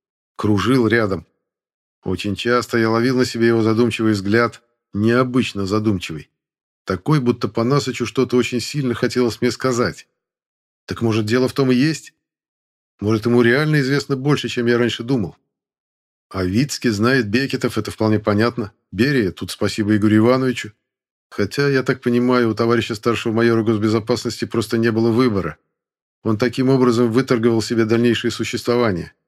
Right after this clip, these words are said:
Дальше Клячин. Тот, как я думаю, сам допер. Следил за своим начальником, собирал информацию, сопоставлял факты.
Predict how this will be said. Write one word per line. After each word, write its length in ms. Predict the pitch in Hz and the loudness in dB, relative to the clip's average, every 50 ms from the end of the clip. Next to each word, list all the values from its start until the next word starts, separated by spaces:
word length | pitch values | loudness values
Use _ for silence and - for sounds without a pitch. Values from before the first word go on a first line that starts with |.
| _ _ _ _ _ _ _ _ _ _ _ _ _ _ _ _ - | _ _ _ _ _ _ _ _ _ _ _ _ _ _ _ _ -6
Дальше 380 | 82 92 117 139 131 - 92 | -2 0 0 0 0 -4 -10
Клячин. 500 | - - 95 98 107 113 - 135 120 107 _ _ _ _ _ _ _ _ _ _ _ _ - | -8 -4 0 2 2 2 0 -2 -10 -12 _ _ _ _ _ _ _ _ _ _ _ _ -4
Тот, 260 | - 123 151 143 - | 0 0 0 0 0
как 200 | - 120 110 101 | 0 0 2 2
я 100 | 113 110 | 2 2
думаю, 320 | 107 113 101 95 92 90 85 | 4 2 2 2 0 -2 -2
сам 300 | - - 127 120 107 92 | -2 -2 0 0 0 0
допер. 480 | 98 92 - - 85 73 - - - _ _ _ _ _ _ _ | -2 -2 -2 -4 -4 -4 -6 -12 -18 _ _ _ _ _ _ _
Следил 540 | - - - - 98 95 85 90 123 139 131 | -16 -16 -12 -6 -6 -6 -2 0 -2 -2 0
за 100 | 104 110 | -2 -4
своим 280 | 104 - 113 107 107 104 | -4 -2 -2 -2 0 0
начальником, 580 | 104 101 - 123 127 120 113 110 107 110 101 | 0 -2 0 -2 0 0 0 -2 -2 -4 -8
собирал 380 | 90 - 104 101 110 123 127 123 | -6 -6 -4 -2 0 2 2 0
информацию, 640 | 113 104 - 107 104 110 123 123 - - 117 104 95 | 0 0 0 0 2 2 0 0 -2 -4 -10 -10 -8
сопоставлял 640 | - - 104 - - 101 - - 101 101 101 98 90 | -10 -10 -8 -8 -8 -6 -4 -2 0 0 0 0 0
факты. 440 | - - 120 107 - - 98 - | 0 -2 -2 -2 -2 -10 -14 -14